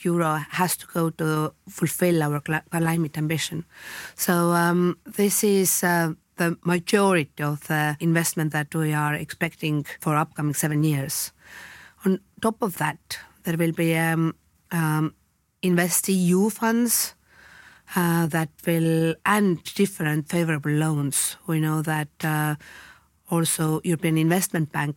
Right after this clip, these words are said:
uh, has announced that part of them will be a climate bank in the future.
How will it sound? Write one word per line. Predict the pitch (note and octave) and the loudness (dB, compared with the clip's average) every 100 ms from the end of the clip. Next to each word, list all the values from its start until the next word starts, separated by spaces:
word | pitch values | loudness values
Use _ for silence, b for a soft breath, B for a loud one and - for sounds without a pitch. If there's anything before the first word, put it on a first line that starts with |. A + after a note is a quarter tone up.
| - | -4
uh, | |
has | C#3+ D#3+ D3+ | -2 -2 0
announced | D3+ D3+ E3 D#3+ - - | 0 2 2 0 -4 -4
that | D3+ D3 | -4 -4
part | - D3 - | -4 -4 -4
of | D3 | -6
them | D#3+ D3+ C#3+ D3 B B _ E3 | -2 0 0 -2 B B _ -2
will | D3 | -2
be | D3 D3+ D3+ | 0 0 0
a | D3 D3 C#3+ | 2 0 0
climate | - E3 D3+ - | 0 0 -2 -4
bank | D3 C#3+ - | -6 -4 -4
in | D3 | -4
the | D3 | 0
future. | G3+ F#3 - - | 2 2 0 -10